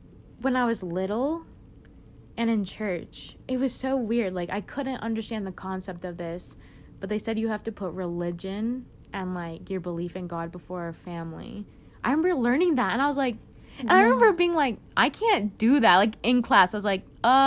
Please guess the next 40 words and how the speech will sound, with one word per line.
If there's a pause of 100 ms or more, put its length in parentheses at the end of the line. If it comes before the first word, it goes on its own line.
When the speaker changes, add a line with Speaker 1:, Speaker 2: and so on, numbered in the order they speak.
(640)
Speaker 1:
I
was
like,
"That's
kinda
confusing." (560)
You
know,
I, (640)
I've
Speaker 2:
I
don't
Speaker 1:
always
Speaker 2:
like
Speaker 1:
said
that
I
will
Speaker 2:
that.
Speaker 1:
pri-,
like, (300)
I
don't
even
care.
Like, (200)
the
thing
is,
though,
also, (840)
um, (300)
I
won't
choose
a
side
to
a
situation